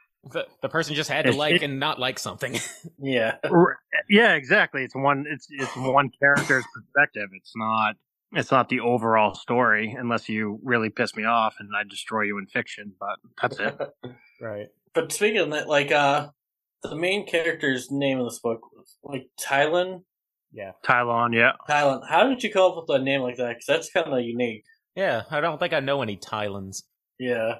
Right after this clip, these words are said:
Speaker 2: Um, the name, well, y-, I mean, you know the warning that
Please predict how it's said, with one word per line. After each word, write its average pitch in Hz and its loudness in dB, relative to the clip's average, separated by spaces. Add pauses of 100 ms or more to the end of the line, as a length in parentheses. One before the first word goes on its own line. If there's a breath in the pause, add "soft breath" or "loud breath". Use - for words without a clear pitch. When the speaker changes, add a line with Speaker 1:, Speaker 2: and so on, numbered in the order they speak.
Speaker 2:
Um, 131 4 (1400 loud breath)
the 123 0
name, 127 4 (340)
well, 113 4 (440 soft breath)
y-, 117 -4
I 120 0
mean, 117 6
you 113 6
know 117 6
the 127 4
warning 110 2
that 107 -2